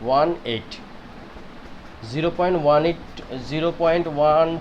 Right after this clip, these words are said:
টু ওয়ান এইট, এটাকে আমরা লিখতে পারি বা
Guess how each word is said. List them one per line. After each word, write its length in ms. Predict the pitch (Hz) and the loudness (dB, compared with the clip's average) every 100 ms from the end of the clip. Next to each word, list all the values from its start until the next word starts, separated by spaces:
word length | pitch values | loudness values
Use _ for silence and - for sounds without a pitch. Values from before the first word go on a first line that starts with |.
| - | -4
টু 140 | 175 165 | -2 2
ওয়ান 240 | 156 156 | 4 4
এইট, 180 | 180 240 - - - - - | 4 0 -2 -14 -16 -14 -6
এটাকে 340 | 139 160 165 | -2 0 4
আমরা 200 | 156 156 | 4 4
লিখতে 360 | 143 143 139 170 | 2 0 0 2
পারি 400 | 165 165 202 330 - - - - - - - - - - - - - | 6 6 6 0 -4 -16 -18 -18 -18 -18 -16 -16 -16 -18 -16 -14 -2
বা 440 | 123 135 160 247 | 2 4 6 4